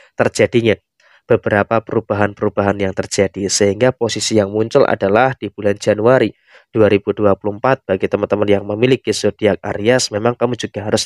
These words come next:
ekstra waspada, ekstra berhati-hati dengan beberapa keadaan yang muncul. Karena ya apapun yang terjadi adalah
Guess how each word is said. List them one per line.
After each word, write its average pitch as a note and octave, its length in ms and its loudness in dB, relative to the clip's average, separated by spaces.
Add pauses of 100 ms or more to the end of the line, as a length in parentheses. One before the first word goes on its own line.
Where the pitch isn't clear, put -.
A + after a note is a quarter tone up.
ekstra A2 400 0
waspada, A2 640 0 (500)
ekstra A2+ 400 0
berhati-hati G#2 800 -4
dengan G#2+ 260 -4
beberapa G2+ 560 -2
keadaan - 480 -2
yang G2+ 220 -6
muncul. G2 500 -6
Karena A#2 240 0
ya A2 140 2
apapun G#2 480 -4
yang G2 100 -6
terjadi - 560 0
adalah A#2+ 320 0